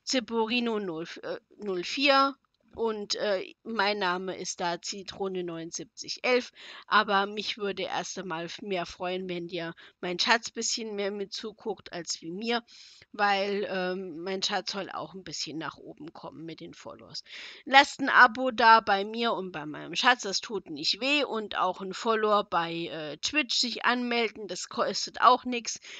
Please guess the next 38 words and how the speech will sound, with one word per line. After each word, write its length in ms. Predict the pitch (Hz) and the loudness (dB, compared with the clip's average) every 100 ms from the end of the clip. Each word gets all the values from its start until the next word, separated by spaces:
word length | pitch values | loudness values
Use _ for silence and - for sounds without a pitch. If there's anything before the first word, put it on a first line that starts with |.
| - | -8
Das 160 | 208 - | -6 0
kostet 480 | 240 220 - 208 214 | 2 2 0 -4 -4
nur 140 | 202 | -2
eine 140 | 202 | -2
E-Mail-Adresse, 1000 | 208 311 294 277 240 226 - 220 226 226 - - - - | 0 2 4 6 6 4 0 0 0 -2 -4 -12 -14 0
äh, 540 | 214 214 202 147 196 | 2 4 4 2 0
sich 300 | - 226 - | -2 -6 -4
ein-, 320 | 214 220 214 - | -2 -2 -2 2
anmelden 600 | 220 233 220 208 185 175 | 2 2 2 0 0 -4
und 80 | 175 | 0
ein 60 | |
Passwort, 560 | 226 254 - 240 233 190 | 6 6 6 4 4 4
das 140 | - | -6
kann 180 | - 196 | -8 -6
man 140 | 190 | -6
sich 180 | 175 185 | -6 -10
irgendwo 400 | - - 175 185 | -10 -10 -10 -6
aufschreiben. 640 | 139 233 - - 185 185 202 - - - | -2 0 0 0 -2 -4 -8 -16 -18 -12
Und 100 | 233 | -6
dann 160 | 247 240 | -4 -4
geht 260 | 233 269 220 | 0 -2 -2
man 160 | 226 - | -6 -2
oben 280 | 208 208 | -4 -4
auf 280 | - 127 170 | -10 -10 -10
Suchen, 480 | - 254 226 226 214 | -6 -6 -6 -6 -6
su-, 160 | - - | -8 -10
sucht 420 | 233 269 247 - | -6 -2 -2 -2
dann 180 | 208 202 | -2 -2
Zipporino 720 | - 190 196 185 220 208 202 | -6 -4 -4 -2 -4 -2 -2
null 240 | 180 156 160 | -2 -6 -8
vier 420 | 240 240 226 156 | -4 0 0 -2
oder 320 | 190 180 165 | -4 -4 -6
in 140 | 185 | -8
meinem 280 | 175 175 180 | -6 -6 -8
Fall 300 | - 185 175 | -8 -6 -6
Zitrone 560 | - 185 226 277 269 254 | -8 -10 -4 -2 0 -2
neunundsiebzig 800 | 233 226 214 226 - 208 - - | -2 -4 -6 -8 -8 -12 -8 -4
elf 260 | 185 180 | -4 -6